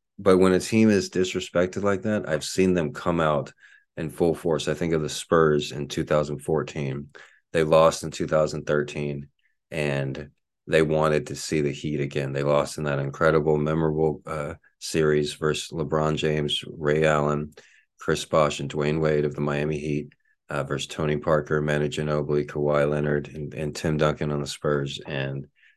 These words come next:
uh, Ray Allen hit an incredible three-point shot that go-, goes down in history.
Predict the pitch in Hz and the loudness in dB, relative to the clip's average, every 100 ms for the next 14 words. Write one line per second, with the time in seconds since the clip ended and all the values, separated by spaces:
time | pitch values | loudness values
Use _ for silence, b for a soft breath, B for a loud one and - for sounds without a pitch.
0 | - 73 73 76 78 76 78 76 73 69 | -10 -4 0 4 4 4 2 0 0 -4
1 | 78 76 69 76 71 69 71 85 85 82 | -4 -4 -4 -4 -4 -4 2 4 4 4
2 | 85 82 - - 82 80 90 80 69 - | 0 0 -4 -6 -4 -2 -2 -4 -4 -4
3 | 73 73 73 71 82 - 73 69 78 76 | -2 -2 -6 -6 -6 -6 -8 -4 -2 -2
4 | 80 78 78 71 76 - 78 76 76 | 0 0 0 -4 -8 -6 -4 -4 -6